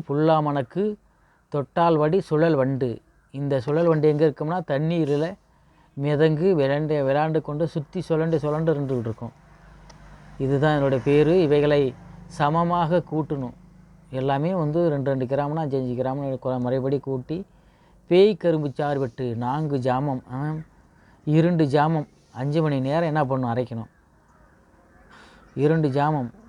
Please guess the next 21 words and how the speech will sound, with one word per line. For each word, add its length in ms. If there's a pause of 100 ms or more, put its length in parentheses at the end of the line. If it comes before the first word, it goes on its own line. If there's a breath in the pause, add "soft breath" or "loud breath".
(720)
குன்றி 440
பிராயணம், 500 (300)
ஒரு 100
குண்டு 340
மணி 160 (100)
அளவு 220
எடுத்து 280 (1040)
என்ன 180
பண்ணணும், 240
அதெல்லாம் 240 (160)
அதை 240
நீங்கள்லாம் 400
அரைச்சி 320 (100)
காய 300
வச்சு 200 (120)
பதனப்படுத்தி 480
வச்சுக்கணும். 440 (1700)
வைத்துக்கொண்டு 580
இதில் 300
தின்பண்டங்கள் 640
ஏதோ 160